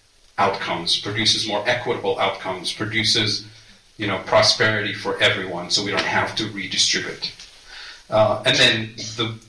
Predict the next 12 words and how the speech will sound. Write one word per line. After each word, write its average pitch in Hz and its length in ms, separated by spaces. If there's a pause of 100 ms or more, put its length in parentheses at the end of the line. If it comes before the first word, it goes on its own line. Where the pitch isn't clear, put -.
(160)
role 151 320
of 131 80
regulation 117 580
is 107 140
im-, 104 320
extremely 123 500
important. - 400
Regulate 123 460
markets 110 440
to 110 80
reduce 107 360
excessive - 760